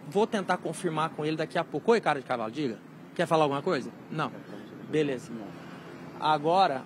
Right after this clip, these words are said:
a gente, olha só, o corpo dela tá aqui ainda. Pediu pra tirar aqui, ó. Tá aqui ainda.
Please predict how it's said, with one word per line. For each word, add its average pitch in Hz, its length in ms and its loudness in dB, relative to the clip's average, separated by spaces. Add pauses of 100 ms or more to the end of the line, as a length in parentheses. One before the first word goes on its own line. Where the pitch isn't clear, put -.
a 160 80 -4
gente, 180 400 -4
olha 185 180 4
só, 147 320 4
o 160 60 2
corpo 202 320 2
dela 185 220 2
tá 202 100 4
aqui 196 240 2
ainda. 139 340 -2
Pediu 143 160 -10
pra 156 120 -6
tirar 139 240 -4
aqui, 131 200 -10 (120)
ó. 147 180 2 (1900)
Tá 170 80 6
aqui 190 320 2
ainda. 202 420 0